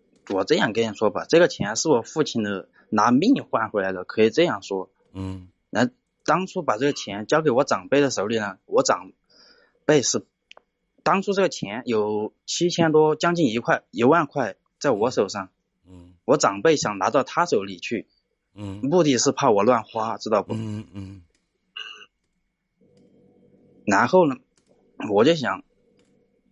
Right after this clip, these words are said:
Speaker 1: 把这个钱拿回来。说个难听的话，如果我要用这个钱，这毕竟是我父亲拿命换来的，我不可能去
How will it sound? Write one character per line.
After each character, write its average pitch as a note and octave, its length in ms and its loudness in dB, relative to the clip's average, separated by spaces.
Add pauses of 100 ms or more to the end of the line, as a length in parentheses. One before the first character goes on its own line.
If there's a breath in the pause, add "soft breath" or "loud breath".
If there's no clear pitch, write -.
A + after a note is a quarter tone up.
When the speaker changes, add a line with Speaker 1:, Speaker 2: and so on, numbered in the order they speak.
Speaker 1:
把 F#2+ 160 2
这 C#3 80 4
个 C3+ 100 6
钱 G#2+ 260 -4
拿 F#2 160 -2
回 A2+ 140 2
来。 F#2+ 180 -4 (920)
说 D#3+ 200 2
个 F3 80 2
难 G#2+ 180 -2
听 E3+ 120 -4
的 D3 120 -2
话， C3 160 4
如 A2 160 0
果 E3 180 4
我 G#2+ 140 0
要 A#2 80 4
用 D#3+ 180 0
这 D#3+ 80 2
个 C#3+ 100 2
钱， F#2 380 -10 (1600)
这 D#3 260 2 (280)
毕 - 100 0
竟 C#3+ 160 2
是 C3 140 -2
我 G#2+ 120 2
父 D3+ 200 2
亲 A#2 160 0
拿 F#2+ 120 4
命 C3+ 260 4
换 A#2 220 0
来 F2+ 120 -10
的， F2 120 -2
我 G2 100 0
不 D#3 120 4
可 - 140 0
能 F#2+ 120 -6
去 G2 180 -10